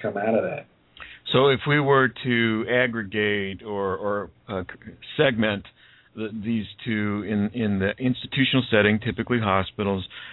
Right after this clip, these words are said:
Speaker 2: versus the physician or professional setting, I P As, up to and including perhaps the M S O, who of the, is there a relative advantage here towards, uh, adaptation or transformation, or are they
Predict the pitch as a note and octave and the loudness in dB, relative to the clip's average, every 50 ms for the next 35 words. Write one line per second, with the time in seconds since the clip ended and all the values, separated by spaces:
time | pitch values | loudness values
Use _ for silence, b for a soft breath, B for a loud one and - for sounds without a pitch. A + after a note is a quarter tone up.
0 | B B - - A#2 A#2 A2+ - A2 G2 G2 G#2 F#2+ G#2 G#2+ F#2+ A2 A#2 A2+ - | B B 2 4 4 4 4 2 0 0 -2 -2 -2 -2 0 2 2 2 2 2
1 | - A2+ G#2+ G#2 - G2 F2+ - A#2 A#2 A#2 A2+ - - G#2+ F#2+ - - A2 G#2 | 2 2 2 0 0 -6 -2 2 2 2 2 2 -2 -4 -4 -6 -4 0 2 2
2 | G#2 G2+ G2+ G2 G2 G2 F#2+ B B B B B B A#2+ A2+ A2 G2+ - - G#2+ | 2 2 2 0 -2 -4 -6 B B B B B B 4 4 4 2 0 0 2
3 | G#2 G#2 G#2 G2+ G2+ G2+ G2 F2+ - - _ _ - B2 A2 - - - A2+ A2 | 4 4 6 4 4 2 0 -4 -8 -16 _ _ 0 0 0 0 -2 -2 0 0
4 | G#2 G2+ F2+ - - A2 G#2+ G2+ F#2 - G2+ G2 G#2 - - - G#2 G2+ G2+ G2+ | 0 0 0 0 0 0 0 0 0 0 0 0 0 -2 -2 -2 0 2 2 4
5 | G2+ G2 F#2 - - A#2+ A#2+ A2+ G#2+ G2 F#2+ F#2+ F#2 F2+ B B B B B B | 2 2 0 0 2 4 6 6 6 6 4 4 0 -2 B B B B B B
6 | B B _ - C#3 C#3 C#3 C3+ C3+ B2+ A#2+ G#2 F#2+ G#2+ G2 - - C#3+ C3 A2 | B B _ -2 0 2 4 4 4 4 4 2 0 -4 -6 -6 -4 -2 -2 0
7 | F#2+ A#2 G#2+ G2+ G2 G2 G#2 A2 A#2 A#2+ B2 B2 A#2 G#2+ G2 G2+ F2+ F2 F#2+ G2+ | 2 2 4 4 2 2 2 4 4 4 4 2 2 0 -2 -4 -4 -2 0 0
8 | G#2 A#2+ C3+ D3+ D#3 C3+ - - D3 D3+ D#3 D#3 D#3+ E3 E3 D3 B2+ - - C3 | 2 2 0 0 -2 -2 -4 -2 0 2 2 2 2 0 0 -4 -6 -8 -8 -6
9 | B2 A#2+ A#2+ A#2+ A#2+ A2 G2 F#2+ A#2+ G2 F2+ G2+ G2+ - _ - C3 B2+ C3 B2 | -4 -2 0 0 -2 -2 -2 -2 -2 0 0 0 0 0 _ 4 6 6 6 4
10 | B2 - - C3 B2+ C3 B2 - - B2+ B2+ B2+ B2+ B2+ B2+ F2+ G2 A2 G2+ G2 | 0 0 0 0 2 2 0 -2 -2 -2 -2 0 -2 -2 -2 -4 -4 -2 -2 -4
11 | F2+ - A#2+ A#2 A#2 A2 - B2 A#2 A#2 A#2 B2 C3 B2+ - C#3 B2+ A#2+ A2 G#2+ | -4 -2 -2 -2 -2 -2 -2 -2 0 0 0 0 0 -2 -2 -2 -2 0 0 2
12 | G#2 G2+ G2 G2+ G#2 G2+ G2 | 2 2 2 0 0 0 -2